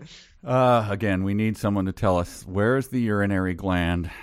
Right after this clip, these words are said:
Speaker 1: <laughs>
Speaker 2: Where does the wrist end and begin, and can you get rid of it by cutting through the wrist?
Speaker 1: God.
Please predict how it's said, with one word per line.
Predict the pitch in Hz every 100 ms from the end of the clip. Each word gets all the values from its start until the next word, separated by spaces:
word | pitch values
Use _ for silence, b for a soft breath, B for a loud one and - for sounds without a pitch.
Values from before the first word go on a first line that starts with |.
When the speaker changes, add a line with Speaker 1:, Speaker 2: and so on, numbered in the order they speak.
| B B B B -
Speaker 1:
<laughs> | 170 170 156 156 - 147
Speaker 2:
Where | 92 104
does | 104
the | 107
wrist | 98 95 - -
end | 101 110
and | 104
begin, | 98 87 92 92
and | 92 90
can | 107 107
you |
get | 92 110
rid | 104 98 120
of | 110 82
it | 80 -
by | 87
cutting | - 104 85 87
through | - 95 104 98
the | 85
wrist? | 85 82 - - - _ _ _ -
Speaker 1:
God. | - - 175